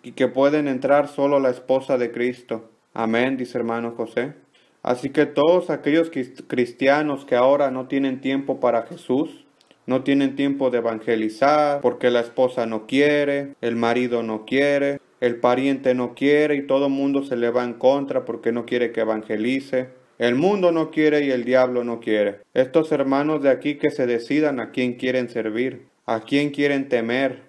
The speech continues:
a quién quieren adorar o servir. El mundo y la familia carnal que los detiene, o Cristo.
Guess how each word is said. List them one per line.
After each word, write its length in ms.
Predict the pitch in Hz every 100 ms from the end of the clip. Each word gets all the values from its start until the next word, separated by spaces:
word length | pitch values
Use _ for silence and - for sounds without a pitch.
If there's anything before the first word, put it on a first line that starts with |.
| _
a 240 | - 120 120
quién 240 | 147 151
quieren 360 | 151 151 151 147
adorar 440 | 127 123 123 135
o 120 | 135
servir. 580 | 123 117 110 120 131 117 - _ -
El 160 | 117
mundo 640 | 117 143 160 160 156 156 -
y 100 | 131
la 140 | 120
familia 560 | 113 123 131 143 147 147
carnal 540 | 131 123 120 135 143
que 100 | -
los 220 | 123 117 113
detiene, 580 | 107 131 139 147 165 165 _ _ -
o 200 | 113 113
Cristo. 720 | 127 131 127 - 117 110 -